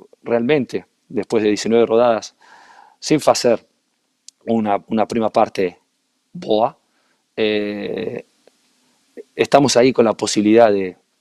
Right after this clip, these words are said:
de jugar otras, una segunda parte y, y, y conquistar una vaga en Copa Libertadores. Yo acredito, sé que es muy difícil, sé que es muy difícil la situación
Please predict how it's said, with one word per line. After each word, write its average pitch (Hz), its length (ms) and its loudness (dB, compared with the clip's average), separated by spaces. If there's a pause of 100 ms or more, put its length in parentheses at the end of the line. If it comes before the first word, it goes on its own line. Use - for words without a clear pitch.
(280)
de 104 200 0
jugar 110 220 4
otras, 110 460 -4 (140)
una 120 160 -6
segunda 120 380 -2
parte 120 420 0 (360)
y, 101 560 -6 (800)
y, - 580 -10 (140)
y 123 100 2
conquistar 120 460 4
una 107 140 2
vaga 104 360 -2 (100)
en 117 120 -12
Copa 107 260 -2
Libertadores. 98 680 -4 (420)
Yo 156 180 4
acredito, 123 540 -4
sé 135 280 -2
que - 80 -14
es 104 80 -16
muy 117 140 -8
difícil, 120 580 -8 (520)
sé 127 200 2
que - 100 0
es 101 60 -2
muy 120 140 2
difícil 127 400 2
la 117 80 2
situación 127 420 -4